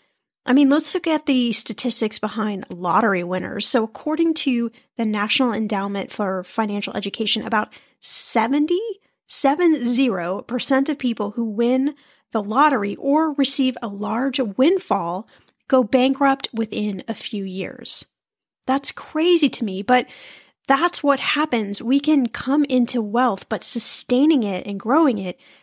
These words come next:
that's the key. So we've got to break this down into two buckets,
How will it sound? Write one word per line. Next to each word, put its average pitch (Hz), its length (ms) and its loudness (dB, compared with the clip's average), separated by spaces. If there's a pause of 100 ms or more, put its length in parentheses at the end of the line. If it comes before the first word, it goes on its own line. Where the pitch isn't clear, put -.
(140)
that's 254 300 0
the 247 100 2
key. 240 300 -4
So 254 220 2
we've 262 200 -2
got 285 180 -2
to 415 80 0
break 294 220 2
this 277 160 2
down 208 220 -2
into 202 220 -4
two - 260 -2
buckets, - 560 -4